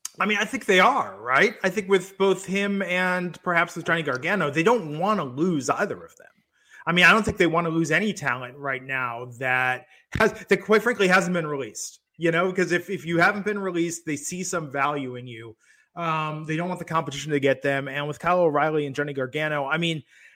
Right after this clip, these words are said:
I could see W W E saying, like, "Is this really going to hurt us?" Especially Kyle O'Reilly. If Kyle O'Reilly goes to A E W, like, what is that going to do that has not already been done by Adam Cole and Bobby Fish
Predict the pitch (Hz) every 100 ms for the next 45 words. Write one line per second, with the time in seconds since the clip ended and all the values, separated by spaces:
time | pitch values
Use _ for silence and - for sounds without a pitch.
0 | _ 180 220 185 185 - - - - 175
1 | 170 190 220 233 - _ _ _ _ 175
2 | 175 190 175 165 160 180 - 180 165 160
3 | 156 160 160 - _ _ 202 196 196 208
4 | 160 147 175 180 156 160 160 - 139 -
5 | 156 151 120 107 104 - - - _ _
6 | _ - 262 269 202 185 156 135 117 113
7 | 127 254 269 220 185 165 165 143 147 143
8 | - 139 147 156 165 143 139 165 175 147
9 | 139 139 131 _ _ _ 175 233 214 147
10 | 165 180 151 156 151 151 139 139 135 110
11 | 101 101 _ _ - 147 143 151 151 147
12 | 147 139 139 135 127 127 123 131 127 131
13 | 123 120 117 117 - 123 113 -